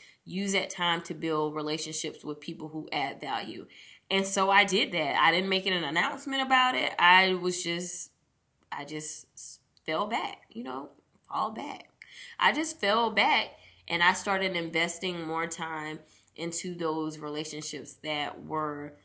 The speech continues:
bringing value and I was bringing value to them. So that's a major key alert. Don't bring those toxic, energy-sucking relationships into the new year. Go ahead and handle those situations now.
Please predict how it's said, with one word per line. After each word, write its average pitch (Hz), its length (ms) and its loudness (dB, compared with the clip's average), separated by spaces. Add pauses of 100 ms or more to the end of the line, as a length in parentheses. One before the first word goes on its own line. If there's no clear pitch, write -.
(240)
bringing 156 420 -4
value 147 480 -6
and 139 140 -10
I 139 100 -6
was 143 220 -10
bringing 135 480 -14
value 131 400 -10
to - 180 -8
them. 120 220 -12 (760)
So 175 140 -6
that's 170 220 -4
a 220 60 -6
major 180 360 0
key 165 240 -6
alert. 143 400 -6 (120)
Don't 165 380 -4
bring 175 460 -2
those 156 320 -2
toxic, - 720 -2 (640)
energy-sucking 196 1000 0
relationships 151 840 -4
into 147 340 -6
the 147 120 -6
new 147 180 -6
year. 131 440 -10 (240)
Go 165 180 0
ahead 180 280 0
and 160 160 -8
handle 165 280 -2
those 160 280 -4
situations 147 760 -6
now. 165 500 0